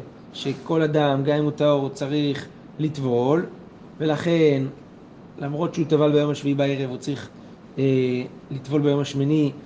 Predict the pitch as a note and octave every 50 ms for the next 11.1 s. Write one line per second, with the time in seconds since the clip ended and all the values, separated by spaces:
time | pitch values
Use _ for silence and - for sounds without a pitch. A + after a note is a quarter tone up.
0 | - - - - - B2 A#2 - C#3+ C3+ - - E3+ D#3+ D3+ D3+ C3+ C#3 D3 C#3+
1 | C3+ C3 A#2 - C3+ C3+ B2+ C3 C3 B2 A#2+ A#2 B2 C3+ C3+ C3 C#3+ C#3+ D3 C#3
2 | - - - - C#3+ C#3+ C3+ - - A#2+ - - - - - - C#3 C3 C3+ C3
3 | B2+ - C#3 C3+ C3+ C3+ B2 A#2 - - - - - - - - - - - -
4 | C3 C#3 C3+ C3+ - B2+ A#2 B2 A#2 - - - - - - - - C3+ A#2+ -
5 | - G#2 G#2 G2+ A2 E3 - - - - - - - - - - - - C3+ C#3
6 | C3 D3 F3 F3+ D#3 C3+ D3 D3+ - - E3 D#3+ D#3+ D#3 D3+ D3 C#3+ - - C#3+
7 | C#3 E3+ F3+ D#3 C#3+ B2+ - - - - - - - - - - - - - C#3
8 | C#3 C#3 - D3 C#3+ C#3 D3 C#3+ - - C3+ B2+ A#2+ C3 C3 C3+ C3 - - D3+
9 | C#3 F#3 G3 E3 D#3 - - - - - - - - - - - - - B2 B2
10 | B2 B2 B2+ B2+ B2 B2 A#2+ A#2+ B2+ D3 - - - - - - - - - -
11 | -